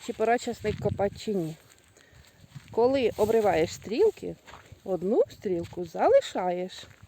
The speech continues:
і дивишся на неї. Коли вона повністю підійметься і буде стоять, тоді треба копати часник.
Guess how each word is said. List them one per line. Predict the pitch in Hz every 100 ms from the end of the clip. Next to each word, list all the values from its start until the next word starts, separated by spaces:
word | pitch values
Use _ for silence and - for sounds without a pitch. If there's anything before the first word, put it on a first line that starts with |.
| _ - 311
і | 339
дивишся | 269 254 269 - 254
на | 254
неї. | 247 247 254 247 247 _ _ _ - - _
Коли | 240 339 285
вона | 208 202 196 -
повністю | 294 247 185 175 - 185 180 - - _ _ _ -
підійметься | 233 175 139 175 175 226 - 339 415 _ -
і | 240
буде | 240 269 175 160
стоять, | - - 165 233 - - _ _ - - _
тоді | 180 165 294 539 - _
треба | - 185 156
копати | - 147 226 370 - _ -
часник. | 240 381 392 - 160 175 -